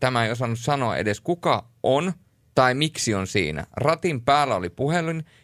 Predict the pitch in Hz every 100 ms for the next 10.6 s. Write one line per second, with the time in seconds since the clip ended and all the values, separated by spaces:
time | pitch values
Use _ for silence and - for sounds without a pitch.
0 | - 117 120 160 151 113 104 - 101 98
1 | 117 104 87 - - 143 147 160 101 90
2 | 85 92 143 165 - 117 113 110 113 -
3 | _ _ 95 98 107 120 113 117 101 87
4 | 104 98 104 113 - - 107 104 92 -
5 | _ _ _ 110 107 - 120 117 117 -
6 | 92 90 92 101 - 127 80 - - -
7 | _ _ _ _ _ _ _ 92 92 92
8 | _ _ _ - 95 92 92 - - 143
9 | 139 98 - 101 58 - - _ - -
10 | - _ _ _ 85 -